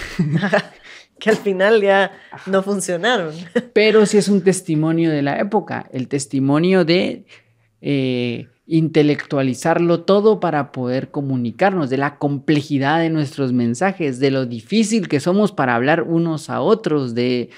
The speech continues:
Speaker 2: Ala, sí,
Speaker 1: lo
Speaker 2: la
Speaker 1: difícil que
Speaker 2: comunicación,
Speaker 1: hay
Speaker 2: ¿va?
Speaker 1: ahí en la comunicación actual, que hay mucha comunicación, pero no comunicamos. Hay muchos medios de comunicación, mas no hay un fondo de, no hay un mensaje claro.
Speaker 2: Es superficial, no hay
Speaker 1: Ajá.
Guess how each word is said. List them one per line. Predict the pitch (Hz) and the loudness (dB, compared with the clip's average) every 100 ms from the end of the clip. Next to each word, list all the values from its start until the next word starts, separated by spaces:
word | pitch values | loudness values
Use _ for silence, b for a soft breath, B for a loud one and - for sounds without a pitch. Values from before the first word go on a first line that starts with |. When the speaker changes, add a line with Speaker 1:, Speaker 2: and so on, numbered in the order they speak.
| B | B
Speaker 2:
Ala, | 175 185 156 151 | -6 -6 -8 -10
sí, | - 147 | -2 2
Speaker 1:
lo | 156 | 4
Speaker 2:
la | - | 4
Speaker 1:
difícil | 180 170 196 202 220 208 170 | 0 0 0 2 0 0 0
que | 175 | 2
Speaker 2:
comunicación, | 160 | 2
Speaker 1:
hay | 180 | 4
Speaker 2:
¿va? | 180 | 4
Speaker 1:
ahí | 175 196 | 4 4
en | 196 | 4
la | 175 165 | 2 -2
comunicación | 147 131 135 123 120 120 147 156 | -4 0 0 0 -2 -2 -2 -2
actual, | 156 - 208 262 226 | -4 0 2 4 2
que | - 113 | -2 -2
hay | 113 135 | 2 4
mucha | 151 262 247 220 | 6 6 6 2
comunicación, | 165 143 147 147 143 131 190 240 294 - _ | 2 4 4 2 0 -2 0 0 -2 -6 _
pero | 151 135 127 | -4 0 0
no | 135 185 | 4 4
comunicamos. | 180 147 131 120 110 202 190 120 - _ _ | 4 2 2 2 2 0 0 -2 -6 _ _
Hay | - | -4
muchos | 156 208 208 156 | 2 4 4 4
medios | 208 233 156 127 | 4 6 4 2
de | 117 | 0
comunicación, | 113 123 123 120 113 107 147 185 185 _ _ - | -2 -2 0 0 -2 -6 -6 -8 -10 _ _ -14
mas | 131 127 120 | -6 -4 -4
no | 131 135 | -2 0
hay | 139 | 2
un | 147 | 0
fondo | 135 156 151 135 123 | 0 0 2 2 2
de, | 107 107 104 131 | 0 -4 -6 0
no | 135 | 4
hay | 156 | 6
un | |
mensaje | 135 117 127 135 | 4 0 -4 -6
claro. | 117 185 151 - B B B | -2 -2 -2 -8 B B B
Speaker 2:
Es | 180 | -14
superficial, | - 196 202 180 - 147 - 208 202 170 | -10 -8 -6 -6 -10 -16 -8 -4 -2 -2
no | 180 | -2
hay | |
Speaker 1:
Ajá. | 143 | -2